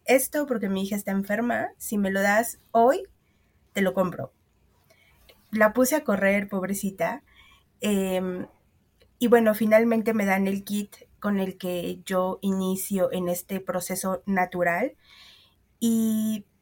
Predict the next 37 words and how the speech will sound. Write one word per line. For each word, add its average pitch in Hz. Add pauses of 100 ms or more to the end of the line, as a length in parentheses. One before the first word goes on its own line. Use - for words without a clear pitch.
(1400)
obviamente 254
fue, 226
es, -
es -
algo 208
completamente 196
nuevo. 185
Tú 202
no, -
tú 214
no 208
sabes, 190
¿no? 180
Tú 226
esperas 226
que 220
funcione 190
como 165
la 165
medicina 175
tradicional, 151
¿no? 131
Una 202
pastillita, 262 (600)
eh, 202
esperas 202
cinco 196
o -
seis 185
horas 285
y 190
haces 175
un 180
cambio 277
y 214
otra 175
vez. 240